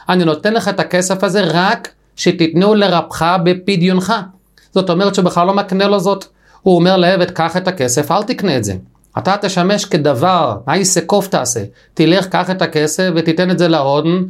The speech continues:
ואז הוא יקבל את כספך ואתה תשתחרר." ממילא, אז ודאי שיכול להשתחרר באופן כזה, כי הכסף לא נהיה מעולם של העבד, כדי שההון יזכה בזה. ותוספות מוסיפים, תוספות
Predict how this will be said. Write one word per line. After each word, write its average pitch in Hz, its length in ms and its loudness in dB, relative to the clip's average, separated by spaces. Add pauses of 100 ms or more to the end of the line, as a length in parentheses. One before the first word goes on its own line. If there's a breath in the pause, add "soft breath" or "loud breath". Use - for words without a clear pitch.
(300 loud breath)
ואז 170 480 2
הוא 151 60 2
יקבל 147 280 0
את 165 80 -2
כספך 156 520 -2
ואתה 135 260 -2
תשתחרר." 180 500 -2 (440 soft breath)
ממילא, 151 540 0 (280)
אז 131 200 -2
ודאי 196 260 0
שיכול 165 340 0
להשתחרר 139 400 -2
באופן 117 360 -2
כזה, 170 300 0 (340 loud breath)
כי 151 120 0
הכסף 170 560 -2
לא 160 100 2
נהיה 160 240 0
מעולם 151 400 2
של 156 220 0
העבד, 165 400 2 (300 loud breath)
כדי 160 320 4
שההון 156 400 0
יזכה 143 280 0
בזה. 120 280 2 (800)
ותוספות 131 400 0
מוסיפים, 143 600 -2 (320 soft breath)
תוספות 147 420 0